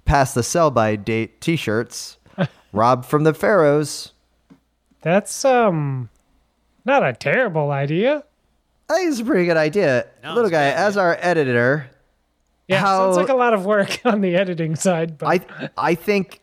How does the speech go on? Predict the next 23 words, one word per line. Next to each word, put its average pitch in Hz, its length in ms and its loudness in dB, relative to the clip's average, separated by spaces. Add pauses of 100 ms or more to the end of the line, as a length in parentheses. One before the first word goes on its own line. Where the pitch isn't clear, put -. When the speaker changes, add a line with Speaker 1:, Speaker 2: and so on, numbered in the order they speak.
(160)
Speaker 1:
I 170 140 0
think 233 160 0
we 247 100 0
could 226 160 0
use 208 160 0
some 185 160 0
sound 139 300 0
bites 113 260 -2
for 127 180 -4
some 120 200 -4
folks - 560 -4 (160)
for 131 140 2
the 120 80 0
fourth, 131 340 0
Speaker 3:
Yeah. 123 180 -2
Speaker 1:
four 143 200 0
hundredth 127 320 2
episode 113 440 -2
of 98 80 -4
the 104 80 -2
Slow 120 220 0
Ride 107 280 0
podcast. 98 580 -2